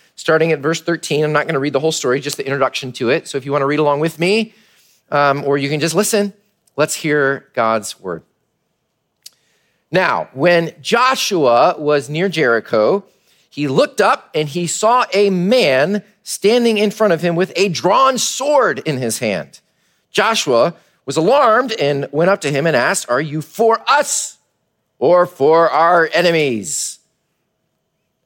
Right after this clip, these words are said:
"Neither," he replied, "but as commander of the army of the Lord, I have now come." Then Joshua fell face down to the ground in reverence and asked him, "What message does my Lord have for his servant?"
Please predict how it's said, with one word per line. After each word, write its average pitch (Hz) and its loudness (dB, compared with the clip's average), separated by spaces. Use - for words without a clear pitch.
"Neither," 135 2
he 95 -16
replied, 80 -8
"but 110 -2
as 117 -2
commander 202 0
of 165 -2
the 175 -6
army 190 2
of 147 -4
the 131 -2
Lord, 131 2
I 113 0
have 104 -2
now 95 0
come." 92 -2
Then 110 -4
Joshua 123 0
fell 120 0
face 139 0
down 143 0
to 139 -4
the 147 -4
ground 151 2
in 120 -4
reverence 139 0
and 117 -4
asked 123 0
him, 113 -4
"What 170 0
message 147 -2
does 123 -6
my 117 0
Lord 104 -2
have 101 -6
for 92 -14
his 98 -16
servant?" - -16